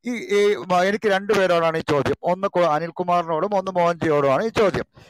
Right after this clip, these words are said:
ഈ ഹലാലാക്കുന്നതും തുപ്പി, കാരണം ഇവർക്ക് രണ്ടുപേർക്കും ഹലാലിന്റെ നിയമവശങ്ങളെ കുറിച്ച് ഇത് ബൈബിളിൽ ഉള്ളത് തന്നെയാണ്, അത് തന്നെ copy അടിച്ച ഖുർആനിൽ എഴുതപ്പെട്ടതാണ്, ഇതിൽ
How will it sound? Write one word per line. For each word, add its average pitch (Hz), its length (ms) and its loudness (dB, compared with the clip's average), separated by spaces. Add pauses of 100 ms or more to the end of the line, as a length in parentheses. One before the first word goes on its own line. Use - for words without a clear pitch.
(120)
ഈ 254 100 -4
ഹലാലാക്കുന്നതും 196 1300 0
തുപ്പി, 185 440 0
കാരണം 196 180 0
ഇവർക്ക് 214 380 -4
രണ്ടുപേർക്കും 175 720 -2
ഹലാലിന്റെ 175 540 0
നിയമവശങ്ങളെ 165 680 -2
കുറിച്ച് 143 440 -4 (440)
ഇത് 180 180 -2
ബൈബിളിൽ 175 460 0
ഉള്ളത് 165 360 2
തന്നെയാണ്, 156 380 -2
അത് 175 380 0
തന്നെ 170 160 -4
copy 160 340 0
അടിച്ച 160 220 -2
ഖുർആനിൽ 151 420 -2
എഴുതപ്പെട്ടതാണ്, 151 640 -4
ഇതിൽ 160 240 -6